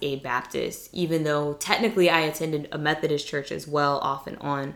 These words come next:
This is why I guess I claim Baptist as what I grew up as. Um, anyway,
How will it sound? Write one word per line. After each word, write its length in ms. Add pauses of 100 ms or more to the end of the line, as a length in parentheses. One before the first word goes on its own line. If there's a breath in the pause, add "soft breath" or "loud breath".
(400 loud breath)
This 200
is 140
why 400
I 480 (880)
guess 220
I 100
claim 640
Baptist 840
as 480 (360 soft breath)
what 260
I 120
grew 300
up 180
as. 440 (480 soft breath)
Um, 560 (880)
anyway, 760